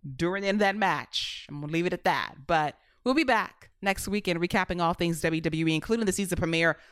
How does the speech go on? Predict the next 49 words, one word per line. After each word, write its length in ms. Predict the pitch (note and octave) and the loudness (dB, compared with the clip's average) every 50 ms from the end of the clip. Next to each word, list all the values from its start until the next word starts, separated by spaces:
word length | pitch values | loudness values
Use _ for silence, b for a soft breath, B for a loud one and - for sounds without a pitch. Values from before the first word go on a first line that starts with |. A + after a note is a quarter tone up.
| B B | B B
of 120 | B F#3 F3 | B -2 0
Monday 240 | F#3 F#3 F#3 F#3 F3 | 0 0 0 0 0
Night 140 | E3 D#3+ D3+ | 0 0 0
Raw, 200 | D3+ D#3 D3+ E3 | 2 4 4 4
going 260 | E3 D#3 D3 C#3 C3+ | 4 2 0 0 0
down 220 | C3 D3+ C3+ B2+ B2 | 0 -2 -2 0 0
live 380 | D3 E3+ F#3 F#3+ F#3+ F#3 - B B B B B B | 2 4 4 4 4 2 -2 B B B B B B
from 80 | - | -2
the 80 | A3 G#3+ | 0 2
Barclays 420 | G#3 G3+ G3+ G3 - G#3 G3 G3 | 2 2 2 2 0 -2 -4 -2
Center 300 | - G#3+ G3+ F#3+ - G#3+ | -2 -2 -2 0 0 0
in 140 | - G3+ G3+ | 0 0 0
Brooklyn, 400 | F#3 G3 G#3 A3 - C4+ B3 A#3 | 2 2 0 2 0 0 0 0
New 80 | A3+ A3+ | 0 2
York, 360 | G#3+ G3+ G3 G3+ G#3 G3+ G3+ | 2 4 4 4 4 2 0
with 120 | G3+ F3+ | -2 -4
the 80 | G3 F3+ | -2 0
reunion 500 | F3+ F3+ F#3 G3 A3 A3+ A#3+ A#3+ A3+ G3+ | 2 2 2 2 0 0 0 2 2 2
of 140 | E3+ D3+ C3 | 0 0 0
D 200 | E3+ G3 G#3 F#3+ | 0 0 2 2
X 280 | G3 G#3+ - - - | 2 0 0 -2 -2
minus 340 | G3+ F#3+ F#3 F3+ E3 D#3 C3+ | 0 0 0 0 0 -2 0
Daddy 320 | C#3 E3 E3+ F#3+ F#3+ F3+ | 2 2 2 2 2 2
Ass, 340 | E3 E3 E3 F3+ G#3 A3 - | 2 2 4 2 2 0 -2
'cause 140 | - E3+ D3+ | -6 -8 -8
he's 140 | E3+ F#3 F#3+ | -6 -4 -4
gonna 120 | F3+ F3 | -2 -2
get 140 | E3+ F3 F3 | -2 -4 -2
cheered 400 | - - - G3 F3+ F#3 E3 F3 | 0 0 0 0 0 0 0 2
in 120 | F#3+ F3+ | 2 2
that 180 | F3 F#3 G#3 - | 2 2 2 2
building 340 | G3 F3 E3 D#3 D#3 D#3 D#3+ | 2 4 4 4 2 2 2
that 160 | D#3+ D#3 D3 | 0 0 0
night, 320 | D3+ D3+ D3+ D#3+ F#3+ G3 b b b b b b b | 0 2 2 2 0 -2 b b b b b b b
even 220 | F3+ F3 E3+ E3 | 2 4 4 4
though 80 | D#3+ D#3 | 4 2
he's 180 | D#3 D#3 D#3 | 2 2 2
not 300 | E3 D3+ C#3+ C#3+ A#2+ C#3+ | 2 2 2 0 0 0
there. 340 | D3 E3 E3+ E3 E3+ F3 E3+ - B B B B B B | 2 2 4 4 4 2 0 -2 B B B B B B
Got 240 | D#3 E3+ D#3 C#3+ C#3 | 0 0 0 0 0
Rollins 440 | D#3 E3 E3+ E3+ E3+ E3+ E3+ D#3 D#3 | 2 2 2 2 2 0 -4 -4 -2
versus 260 | D#3+ D#3 D3+ D#3 C#3+ | -2 -2 -2 -2 0
Bobby 220 | D#3 C#3+ C#3+ D#3 | 0 0 0 0
Lashley 420 | C#3+ D3 D3 D3+ E3 - - E3+ D#3 | 2 2 2 2 0 -2 -4 -6 -6
for 240 | - - F3 E3 | -2 0 2 2
the 80 | D3+ D#3 | 2 2
United 340 | D3 D3 D#3 E3+ F#3+ F#3 E3+ | 2 2 2 2 0 0 -2
States 200 | - D3+ C#3 - | -4 -6 -4 -4
Championship 800 | - G3 F#3 F3+ F3+ F#3+ F#3 E3+ E3 - - F3+ E3+ E3 - | -2 -2 -2 0 0 0 0 0 0 2 2 2 2 0 0